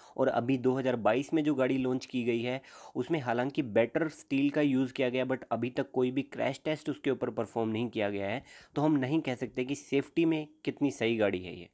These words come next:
और दोस्तों, क्या आपको पता है कि अगर आप नई गाड़ी ले रहे हैं तो उसके ऊपर आप कुछ ट्रिक्स का यूज़ करके पचास हज़ार से लेके एक लाख रुपए तक का डिस्काउंट ले सकते हैं। इन ट्रिक्स के बारे में मैंने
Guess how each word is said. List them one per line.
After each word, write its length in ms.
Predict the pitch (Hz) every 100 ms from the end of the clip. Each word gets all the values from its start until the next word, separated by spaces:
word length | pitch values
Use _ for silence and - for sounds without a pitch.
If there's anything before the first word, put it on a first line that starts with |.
| _
और 100 | 123
दोस्तों, 300 | 123 139 -
क्या 180 | 165 170
आपको 240 | 175 - 170
पता 280 | 139 165
है 120 | 170 170
कि 160 | 170
अगर 280 | 160 147 156
आप 140 | 143 131
नई 240 | 113 156
गाड़ी 240 | 151 151
ले 140 | 147 131
रहे 100 | 135
हैं 80 | 127
तो 120 | 143
उसके 300 | 143 - 156
ऊपर 280 | 131 - 131
आप 160 | 127
कुछ 300 | - - - -
ट्रिक्स 280 | 147 147 -
का 120 | 151
यूज़ 300 | 143 139 120
करके 240 | 120 117
पचास 460 | 131 120 143 147 143
हज़ार 240 | 113 113
से 140 | 110 120
लेके 280 | 113 147 -
एक 200 | 143 139
लाख 280 | 123 127 139
रुपए 180 | 135 127
तक 160 | 123
का 100 | -
डिस्काउंट 440 | 117 113 - 120 110
ले 120 | 110
सकते 280 | 107 110 113
हैं। 180 | 120 139 _
इन 140 | 151 151
ट्रिक्स 340 | 151 175 -
के 140 | 196
बारे 240 | 170 156 156
में 100 |
मैंने 120 | 160